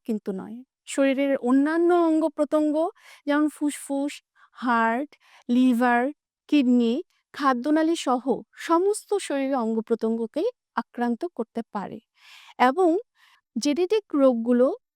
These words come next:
চিকিৎসকের পরামর্শ মতো এবং কিছু নির্দিষ্ট জেনেটিক টেস্টের মাধ্যমে ডায়াগনোসিস করা সম্ভব এবং কিছু কিছু ক্ষেত্রে স্থায়ী এবং, আহ, সাথে সিমটোমেটিক এবং সাপোর্টিভ কেয়ার প্রদান করা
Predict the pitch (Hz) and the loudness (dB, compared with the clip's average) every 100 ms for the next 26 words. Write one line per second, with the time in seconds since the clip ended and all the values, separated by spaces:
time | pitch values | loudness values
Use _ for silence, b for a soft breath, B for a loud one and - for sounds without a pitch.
0 | _ 320 302 370 - 415 403 - 240 233 | _ -2 0 0 -2 -2 -2 0 0 0
1 | 247 254 - 339 302 214 208 226 349 - | 0 -2 -4 0 0 0 0 0 0 -4
2 | B B 240 269 320 415 _ b - 320 | B B -2 2 0 -2 _ b -2 -2
3 | - 392 294 262 240 294 339 - - 381 | 2 2 4 2 0 -2 -2 -4 0 2
4 | 453 539 - - 269 330 415 392 - 262 | 2 2 4 6 6 6 2 0 2 0
5 | - - 302 302 262 208 214 226 262 415 | 0 -2 0 2 2 -2 -2 -2 -2 -2
6 | 294 226 214 220 220 254 - - 214 220 | 0 0 0 -2 -2 -4 -6 -4 -2 -2
7 | - 247 208 202 226 247 - _ - 247 | -4 -4 -4 -4 -4 -4 -6 _ -2 0
8 | 349 392 320 - 381 381 403 - 339 311 | 2 0 -2 -2 -2 -2 -2 -4 -4 -2
9 | 339 339 - - 240 240 262 440 B B | -2 -2 -4 -4 0 0 0 -4 B B
10 | B 226 226 262 277 269 - 226 226 226 | B -2 0 0 0 -2 -4 -4 -2 -2
11 | 233 277 262 330 302 302 294 320 302 320 | -4 -6 -4 -4 -2 0 2 2 -2 -2
12 | 285 240 294 - 233 - 247 294 _ - | -2 0 0 0 -2 0 -2 -4 _ -2
13 | 233 214 294 - b b _ 233 220 220 | 0 2 -2 -8 b b _ 2 4 2
14 | 220 240 | 0 -2